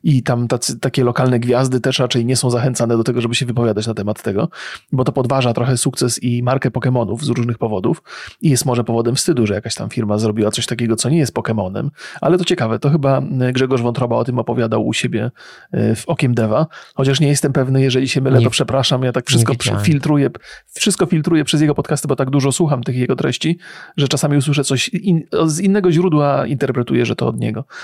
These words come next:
Speaker 1: Więc tam w Japonii trochę jest, tak się patrzy, tak krzywo na tego Palworlda.
Speaker 2: No ale w
Speaker 1: A to przy-
Speaker 2: Chinach, y,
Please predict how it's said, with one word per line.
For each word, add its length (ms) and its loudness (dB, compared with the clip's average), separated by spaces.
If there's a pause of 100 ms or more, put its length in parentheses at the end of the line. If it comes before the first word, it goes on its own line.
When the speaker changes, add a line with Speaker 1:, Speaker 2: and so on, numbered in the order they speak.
(220)
Speaker 1:
Więc 320 2
tam 140 2
w 40 4
Japonii 380 0
trochę 300 -2
jest, 200 0
tak 140 -2
się 120 -2
patrzy, 340 -4
tak 300 -8
krzywo 400 -2
na 120 -8
tego 280 -4
Palworlda. 600 -4 (540)
Speaker 2:
No 100 0
ale 160 0
w 40 2
Speaker 1:
A 40 0
to 100 -2
przy- 0 -
Speaker 2:
Chinach, 500 -4
y, 180 -10